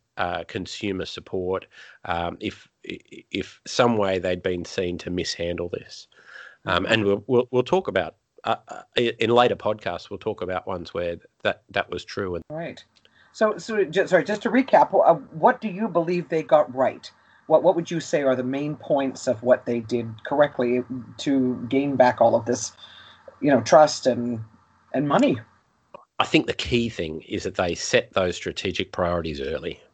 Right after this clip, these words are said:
Speaker 1: uh, and they use them to focus all their efforts. So in these sort of situations, it's really easy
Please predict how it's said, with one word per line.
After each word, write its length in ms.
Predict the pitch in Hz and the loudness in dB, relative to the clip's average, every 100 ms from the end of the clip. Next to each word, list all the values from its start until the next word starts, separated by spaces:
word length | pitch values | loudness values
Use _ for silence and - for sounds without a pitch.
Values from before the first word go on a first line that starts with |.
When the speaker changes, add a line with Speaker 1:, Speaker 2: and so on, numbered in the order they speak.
| _ _ | _ _
Speaker 1:
uh, 260 | - 87 85 - | -2 0 0 0
and 160 | 95 | 2
they 140 | 98 98 | 2 2
use 380 | 101 113 113 | 4 6 6
them 140 | 127 110 | 2 -2
to 80 | 95 | -4
focus 640 | - 98 87 90 - - - - | 0 0 0 -4 -8 -12 -16 -2
all 220 | 101 92 | 0 2
their 200 | 90 85 | 2 0
efforts. 320 | 82 - - | -2 -6 -2
So 180 | - 104 - - - - - | 4 4 2 -8 -14 -14 2
in 160 | 139 | 6
these 220 | 135 143 143 | 8 8 6
sort 140 | 147 | 4
of 60 | 123 | 4
situations, 800 | 139 - 120 160 - 90 87 - - | 0 2 2 2 -2 -8 -10 -10 -6
it's 200 | 117 - | -6 -6
really 540 | 110 123 139 131 110 | -6 -2 2 2 2
easy 600 | 107 117 90 80 87 117 | -2 -2 -6 -10 -12 -14